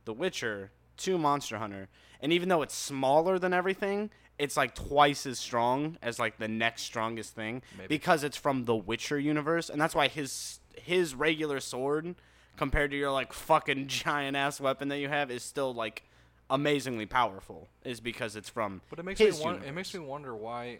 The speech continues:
Speaker 2: I mean, I know obviously that they had to give him two swords because that's, like, his thing.
Speaker 1: Yeah.
Speaker 2: But at what point in Monster Hunter World do you face humans?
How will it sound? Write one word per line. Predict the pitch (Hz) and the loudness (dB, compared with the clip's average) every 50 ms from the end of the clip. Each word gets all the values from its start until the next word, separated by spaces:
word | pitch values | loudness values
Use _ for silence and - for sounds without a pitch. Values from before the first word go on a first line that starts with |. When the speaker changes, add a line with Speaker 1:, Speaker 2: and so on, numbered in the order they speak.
| - 120 | -14 -14
Speaker 2:
I | |
mean, | 131 139 139 | -12 -10 -10
I | 139 135 131 139 | -8 -8 -8 -8
know | 143 151 151 143 | -6 -6 -4 -2
obviously | 131 123 127 123 123 113 - - 113 110 | -2 -2 -2 -4 -6 -8 -10 -10 -10 -8
that | 107 107 104 | -8 -8 -8
they | 107 107 104 | -8 -8 -8
had | 107 113 104 | -8 -10 -12
to | 107 | -12
give | 101 110 107 107 | -12 -10 -10 -10
him | 107 104 98 - | -10 -10 -12 -14
two | - - 107 104 | -12 -12 -12 -10
swords | 98 - - 101 95 95 95 | -10 -10 -10 -8 -10 -10 -12
because | 90 92 - - 92 90 | -14 -18 -16 -16 -14 -14
that's, | 95 92 - | -14 -14 -14
like, | - 92 - | -16 -16 -16
his | - 87 - | -18 -20 -20
thing. | - - 90 92 92 95 98 - _ _ _ - | -16 -14 -14 -12 -12 -14 -16 -20 _ _ _ -8
Speaker 1:
Yeah. | 143 127 113 127 131 - _ _ _ _ _ _ _ - | -6 -6 -6 -6 -10 -14 _ _ _ _ _ _ _ -4
Speaker 2:
But | 107 104 - - _ _ _ _ _ _ _ _ _ _ _ _ _ _ _ _ _ _ _ - | -4 -4 -6 -8 _ _ _ _ _ _ _ _ _ _ _ _ _ _ _ _ _ _ _ -18
at | 113 113 117 | -16 -14 -12
what | 139 151 - | -12 -10 -10
point | - - 139 135 120 82 | -10 -10 -8 -10 -10 -10
in | 110 | -8
Monster | 107 107 110 110 104 - - | -8 -6 -6 -8 -8 -10 -12
Hunter | 95 101 101 98 | -12 -12 -12 -12
World | 98 98 92 92 90 | -10 -10 -12 -12 -12
do | 95 | -16
you | 90 | -18
face | - - 104 95 - | -16 -16 -14 -14 -16
humans? | - - 101 95 90 64 - - - - | -16 -16 -16 -16 -18 -20 -20 -20 -20 -20